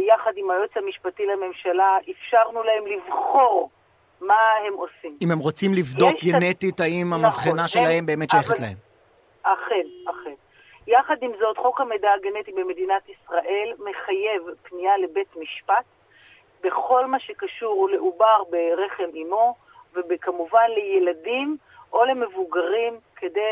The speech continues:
Speaker 1: לזהות אבהות.
Speaker 2: אוקיי.
Speaker 1: בסדר? זה אבהות, הורות, אה, באופן כללי. ולכן אני לא יכולה לתת תשובה ומענה חד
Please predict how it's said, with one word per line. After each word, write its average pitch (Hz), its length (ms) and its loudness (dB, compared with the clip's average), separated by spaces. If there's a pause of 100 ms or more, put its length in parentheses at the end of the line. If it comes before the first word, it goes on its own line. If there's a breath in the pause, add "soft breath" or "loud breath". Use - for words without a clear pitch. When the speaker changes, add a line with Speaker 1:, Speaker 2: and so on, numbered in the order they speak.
(120)
Speaker 1:
לזהות 170 840 -4
אבהות. 151 420 -8 (220)
Speaker 2:
אוקיי. 139 120 -20 (140)
Speaker 1:
בסדר? 240 180 0 (120)
זה 180 80 -4 (180)
אבהות, 311 420 -2
הורות, 440 260 -4 (460 soft breath)
אה, 175 120 0
באופן 170 360 0 (120)
כללי. 156 280 -4 (500 soft breath)
ולכן 285 600 2 (200)
אני 196 160 -6
לא 233 160 4
יכולה 262 380 4
לתת 220 180 -6
תשובה 202 400 -2
ומענה 202 440 -2
חד 190 180 -2